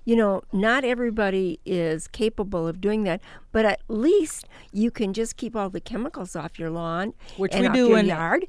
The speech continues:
Speaker 2: and which was why I've seen bugs in there.
Speaker 1: Yes. And, a-, and, you know, here's,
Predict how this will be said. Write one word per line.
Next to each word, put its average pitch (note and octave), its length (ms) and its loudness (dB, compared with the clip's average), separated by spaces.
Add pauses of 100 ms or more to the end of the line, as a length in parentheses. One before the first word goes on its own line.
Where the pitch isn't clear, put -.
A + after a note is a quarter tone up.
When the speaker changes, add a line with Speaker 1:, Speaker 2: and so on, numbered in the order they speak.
Speaker 2:
and G3 140 4
which G3+ 180 4
was F#3+ 140 0
why F3 240 6
I've F#3 100 4
seen A#3 240 2
bugs E3+ 260 4
in D3 140 -4
there. E3+ 180 -8 (100)
Speaker 1:
Yes. A3 480 4 (260)
And, G#3+ 480 6 (100)
a-, F#3+ 180 2 (140)
and, F#3+ 340 0 (140)
you G#3 160 4
know, B3+ 160 4 (260)
here's, G#4+ 300 2